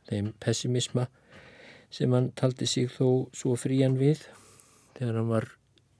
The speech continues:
yngri maður, eins og fram kom í fyrsta bréfinu sem ég las hér áðan.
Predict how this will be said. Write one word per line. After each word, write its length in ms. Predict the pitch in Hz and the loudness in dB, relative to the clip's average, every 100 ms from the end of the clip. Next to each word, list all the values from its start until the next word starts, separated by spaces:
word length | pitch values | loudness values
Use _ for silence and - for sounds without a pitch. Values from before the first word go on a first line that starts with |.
| - | -6
yngri 320 | 127 131 135 | -4 0 0
maður, 380 | 127 131 143 151 - - - - | 2 2 2 -2 -10 -20 -20 -8
eins 220 | 117 - | -6 -2
og 160 | 110 110 | -2 -2
fram 240 | - 117 | 0 0
kom 300 | 113 - 127 123 | 0 2 2 2
í 120 | 117 | 0
fyrsta 360 | - 127 - 120 | -2 -2 0 2
bréfinu 420 | 123 127 131 135 | 4 4 2 0
sem 180 | - 123 | 0 0
ég 260 | 120 117 - - | 2 0 -2 -6
las 240 | 123 117 - | -2 0 0
hér 160 | 131 | 2
áðan. 220 | 131 98 | 2 0